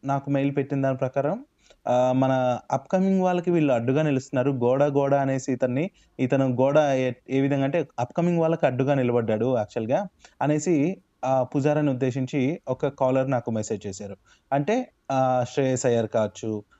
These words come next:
ఆ, ఇట్లాంటి వాళ్ళు రాకుండా అడ్డు, అడ్డు అవుతోంది విహారీ కావచ్చు అంటే, నేను విహారీ already వచ్చాడు, ఆడుతున్నాడు, but, ఆ, శ్రేయస్ అయ్యర్ ఉంటే అది వేరు, కాకపోతే తను కూడా రాలేదు, అది వేరే విషయం. ఆ, వాళ్ళు పూర్తిగా టీంలోకి ఇది అవ్వాలంటే వీళ్ళు తప్పుకోవాల్సిందే. వీళ్ళు తప్పుకుంటే వాళ్ళు already,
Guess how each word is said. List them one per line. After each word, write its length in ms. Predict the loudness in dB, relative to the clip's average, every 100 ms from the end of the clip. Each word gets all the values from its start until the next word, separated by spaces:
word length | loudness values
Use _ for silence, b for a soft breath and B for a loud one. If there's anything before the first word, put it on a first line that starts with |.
| _
ఆ, 100 | 0
ఇట్లాంటి 360 | 0 0 0 2
వాళ్ళు 220 | 0 2
రాకుండా 440 | 0 -2 -2 -2 -2
అడ్డు, 320 | -2 -4 -2
అడ్డు 220 | -2 0 0
అవుతోంది 640 | 0 0 -2 0 0 0
విహారీ 380 | 0 0 0 0
కావచ్చు 300 | -2 -2 -6
అంటే, 180 | -6
నేను 180 | -6 -2
విహారీ 320 | -2 0 2
already 280 | 2 2 0
వచ్చాడు, 360 | -2 -2 -2 0
ఆడుతున్నాడు, 680 | 0 -2 -2 -2 -2 -2 -4 _ b b
but, 160 | 0 2
ఆ, 100 | 2
శ్రేయస్ 360 | 2 0 2 2
అయ్యర్ 140 | 2
ఉంటే 240 | 0 2
అది 140 | 0 2
వేరు, 280 | 0 0 -2
కాకపోతే 340 | -2 -2 -4 -4
తను 140 | -2
కూడా 160 | -2 -2
రాలేదు, 540 | 0 2 0 -2 -6 -10 _
అది 120 | 0 2
వేరే 240 | 2 2
విషయం. 380 | -2 -2 -4 -6 b b b b 2
ఆ, 200 | 2 2
వాళ్ళు 500 | 2 2 2 0 -4 -2
పూర్తిగా 560 | 0 0 2 2 2
టీంలోకి 680 | -2 0 2 2 0 0 0
ఇది 140 | 0 0
అవ్వాలంటే 460 | 2 0 0 -2
వీళ్ళు 260 | 0 0 0
తప్పుకోవాల్సిందే. 840 | -2 -6 -4 -2 -2 -2 -4 -4 -2
వీళ్ళు 200 | -2 -2
తప్పుకుంటే 380 | -4 -4 -4 -2
వాళ్ళు 200 | 0 0
already, 420 | -2 -4 -4